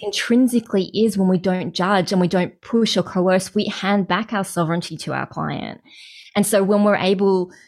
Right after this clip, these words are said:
to, like, know that we're, we're doing that, like, having the awareness of, like, we're giving that to a client. And let's be clear,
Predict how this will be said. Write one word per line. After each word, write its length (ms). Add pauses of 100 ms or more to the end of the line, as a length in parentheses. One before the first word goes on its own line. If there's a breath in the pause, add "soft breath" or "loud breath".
to, 160
like, 200
know 240
that 180
we're, 220
we're 280
doing 420
that, 260
like, 160
having 420
the 100
awareness 480
of, 160
like, 340 (300)
we're 320
giving 300
that 160
to 100
a 40
client. 380 (380 soft breath)
And 160
let's 180
be 160
clear, 600